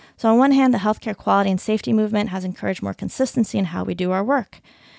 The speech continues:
So we now have more recommended pathways for providing care. We have checklists to help doctors do things correctly instead of any which way they want. We have systems of clinical decision support embedded in electronic health records,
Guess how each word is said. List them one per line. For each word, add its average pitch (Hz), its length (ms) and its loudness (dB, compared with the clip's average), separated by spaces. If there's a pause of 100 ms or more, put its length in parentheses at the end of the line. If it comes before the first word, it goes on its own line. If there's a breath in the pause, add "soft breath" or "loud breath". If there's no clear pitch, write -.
So - 160 -8
we 208 80 4
now 208 140 2
have 196 180 0
more 196 300 2
recommended 190 500 -2
pathways 190 400 -4
for - 100 -12
providing 175 540 -6
care. 226 440 2
We 185 120 -6
have 165 160 -8
checklists - 560 -2
to 196 80 -4
help 180 220 -4
doctors 180 360 -2
do 185 180 -4
things 185 220 -6
correctly 196 460 -4
instead 185 240 -2
of 175 140 -6
any 180 200 -2
which 185 220 -6
way 170 120 -4
they 175 120 -6
want. 226 480 2 (500 loud breath)
We 214 120 0
have 180 100 -2
systems 202 460 -2
of - 100 -12
clinical 196 360 -2
decision 180 360 -4
support - 640 -2
embedded 185 420 0
in - 80 -2
electronic 175 520 -4
health - 220 -10
records, 208 400 -2